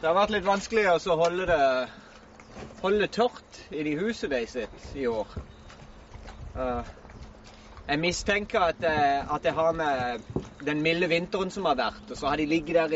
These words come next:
inne og svettet og dampet, og, og, eh, rett og slett så kondens og sånn ifra kroppsvarmen de sin som har gjort at det blir så fuktig, for i, i fjor så var det jo en mye kaldere vinter.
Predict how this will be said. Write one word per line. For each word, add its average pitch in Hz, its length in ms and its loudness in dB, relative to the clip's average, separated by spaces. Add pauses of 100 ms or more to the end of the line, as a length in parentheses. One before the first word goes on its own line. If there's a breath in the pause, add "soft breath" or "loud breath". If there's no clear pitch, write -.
inne 170 180 -2
og 131 320 4
svettet 147 460 -4
og 143 160 4
dampet, 143 420 0
og, 110 460 2 (1500)
og, 156 400 4
eh, 135 480 2
rett 160 180 -2
og 147 60 -4
slett 160 180 2
så 156 140 2 (320)
kondens 160 480 -2 (100)
og 147 140 0
sånn 127 240 -2
ifra 139 240 2 (100)
kroppsvarmen 170 560 0
de 120 160 -4
sin 113 240 -8
som 113 380 -8
har 117 180 -2
gjort 131 320 -6
at - 80 -16
det 113 300 -6 (100)
blir 123 160 -6
så - 160 -16
fuktig, 147 480 -4
for 131 80 0
i, 101 140 -8 (680)
i 147 80 -2
fjor 196 480 4
så - 240 -6
var 160 160 2
det 165 60 2
jo 156 80 0
en 160 100 -2
mye 180 220 0
kaldere 160 340 2
vinter. 151 480 -2